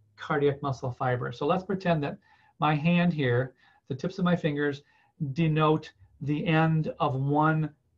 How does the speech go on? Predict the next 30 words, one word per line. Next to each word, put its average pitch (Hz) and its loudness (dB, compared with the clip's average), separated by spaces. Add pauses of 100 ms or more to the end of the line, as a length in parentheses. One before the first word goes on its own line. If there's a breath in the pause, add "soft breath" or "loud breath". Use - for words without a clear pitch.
(120)
sc-, - -12
uh, 139 2
cardiac 147 -2
muscle 139 -4
fiber, 127 -2 (260 soft breath)
and 139 -2
the, 135 -4
uh, 131 -6
fingers 165 -2
of 147 0
my 139 0
other 170 2
hand 147 -2 (300 soft breath)
would 151 0
denote 139 -2
the 143 -4
end 143 -2
of 143 -2
an 139 -2
adjacent 139 -2 (200)
cardiac 135 -4
muscle 131 -6
fiber. 123 -4 (220 loud breath)
So 139 -6
where 160 4
they 175 4
come 160 -4
together, 135 0 (1700)
where 135 -6
my 139 0